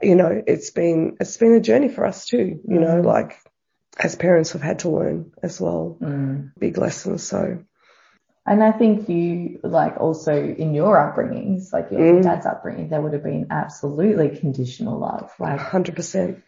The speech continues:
Speaker 2: yeah, I could see that even as, you know, it's very relevant at the moment with your, um, parents passing.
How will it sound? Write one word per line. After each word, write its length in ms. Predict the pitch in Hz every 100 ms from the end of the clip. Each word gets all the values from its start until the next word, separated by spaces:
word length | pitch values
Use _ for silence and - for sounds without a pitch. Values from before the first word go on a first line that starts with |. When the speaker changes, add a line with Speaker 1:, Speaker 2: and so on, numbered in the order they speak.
| _ -
Speaker 2:
yeah, 500 | 165 180 165 160 165
I 60 |
could 220 | 190 180 -
see 200 | 165 160
that 200 | 151 151
even 460 | 143 143 139 139
as, 520 | 139 135 135 135 135 _ _ -
you 100 | -
know, 160 | 139 131
it's 120 | 139
very 280 | 196 180 156
relevant 480 | 156 156 185 208 214
at 140 | 202
the 60 | 202
moment 360 | 196 196 196 190
with 260 | 160 160 160
your, 640 | 170 156 151 151 151 156 - _
um, 240 | 165 147 151
parents 340 | 160 156 156 -
passing. 600 | - 170 - 170 175